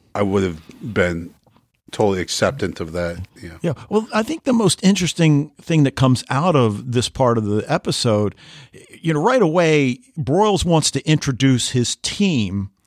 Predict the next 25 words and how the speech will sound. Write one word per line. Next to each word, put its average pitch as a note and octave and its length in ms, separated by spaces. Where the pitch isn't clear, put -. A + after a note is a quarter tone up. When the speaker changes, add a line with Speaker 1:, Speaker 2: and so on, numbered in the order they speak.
Speaker 2:
to B2 360
the A#2+ 140
committee. F3 500
A-, C3 180
and C3+ 200
of - 120
course, C3 260
the, A#2 220
the, A2 160
it's - 280
Speaker 1:
His B2+ 200
Speaker 2:
Peter, A#2 100
Speaker 1:
new A2+ 200
Speaker 2:
Walter, A2+ 200
Speaker 1:
team. - 120
Speaker 2:
and, G#2+ 420
and G#2+ 180
Olivia. A#2+ 580
And D3+ 380
Nina D#3+ 640
right G3 320
away F#3 280
talks D#3 340
about C3 280
issues F#3+ 520